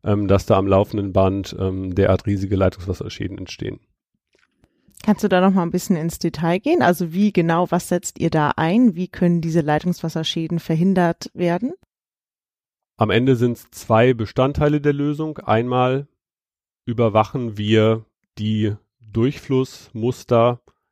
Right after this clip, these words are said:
Speaker 1: der einzelnen Kalt- und Warmwasserzähler. Die sind heute in der Regel ja schon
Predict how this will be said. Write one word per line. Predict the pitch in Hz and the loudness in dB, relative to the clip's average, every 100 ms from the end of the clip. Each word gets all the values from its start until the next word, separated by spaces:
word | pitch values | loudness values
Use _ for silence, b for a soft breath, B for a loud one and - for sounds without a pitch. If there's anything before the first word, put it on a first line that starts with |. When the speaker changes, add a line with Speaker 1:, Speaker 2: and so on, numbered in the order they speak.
| _ | _
Speaker 1:
der | 110 87 | 0 4
einzelnen | 107 120 - 117 110 107 | 2 0 -2 -2 -2 -2
Kalt- | 110 110 | 2 0
und | 110 95 | 0 0
Warmwasserzähler. | 98 139 139 - 139 - 139 151 185 - _ 101 | 0 2 -2 -2 -8 -2 -2 -2 -4 -10 _ -8
Die | |
sind | 95 120 - | -4 -4 0
heute | 139 143 143 | 0 0 -2
in | 127 | 0
der | 120 | 2
Regel | 131 127 | 4 2
ja | 127 117 | 2 0
schon | - 123 123 127 | -4 -8 -8 -12